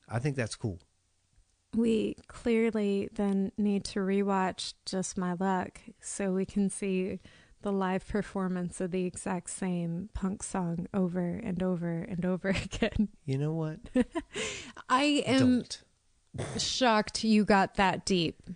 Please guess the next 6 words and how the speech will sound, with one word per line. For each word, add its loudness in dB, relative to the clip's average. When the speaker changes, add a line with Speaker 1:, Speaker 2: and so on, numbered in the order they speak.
Speaker 2:
from 0
this 0
music 2
video. 0
That's 0
awesome. 0